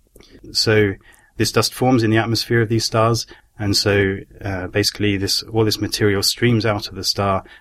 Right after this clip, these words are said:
and ends up, um, in the interstellar medium, which is what we generally consider as space. And, uh, it ends up in these big clouds called interstellar clouds. And then,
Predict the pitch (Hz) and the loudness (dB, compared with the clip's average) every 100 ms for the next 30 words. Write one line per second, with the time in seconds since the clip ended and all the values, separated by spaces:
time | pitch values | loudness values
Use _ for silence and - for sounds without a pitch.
0 | - 101 104 98 101 - _ _ - 101 | -6 -2 0 0 -2 -6 _ _ -6 -4
1 | 98 92 95 104 95 98 - 95 - - | -2 -2 -4 -4 -2 -4 -4 -6 -4 -2
2 | 101 95 117 104 95 92 104 92 - 90 | 0 4 4 4 2 0 -4 -8 -6 -4
3 | - - _ _ 113 104 98 98 92 - | -6 -8 _ _ -12 -6 -4 -4 -6 -8
4 | _ - 98 95 92 98 - 101 92 90 | _ -4 -2 -2 -4 -4 -2 -2 -2 -4
5 | - - 101 - - - - - - - | -4 -2 -4 -4 -10 -12 -20 -20 -20 -20
6 | _ 101 98 95 98 95 95 98 104 101 | _ -4 -2 -2 -2 -2 -4 -6 -4 -2
7 | 101 101 101 98 - 98 - 107 104 110 | -2 -2 -4 -4 -6 -8 -4 -2 0 -2
8 | - 101 101 104 - 101 92 - 98 104 | -6 -6 -4 -6 -8 -8 -8 -6 -6 -6
9 | 104 - - _ _ _ _ _ _ - | -8 -14 -16 _ _ _ _ _ _ -4
10 | 113 113 107 - | 0 0 -2 -8